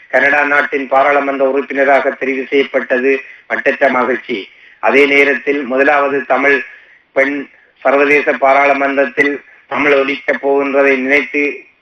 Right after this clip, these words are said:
உலகத் தமிழரும் நாடு கடந்த தமிழீழ அரசாங்கம்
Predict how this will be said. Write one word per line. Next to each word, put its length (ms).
உலகத் 440
தமிழரும் 480
நாடு 300
கடந்த 300
தமிழீழ 360
அரசாங்கம் 640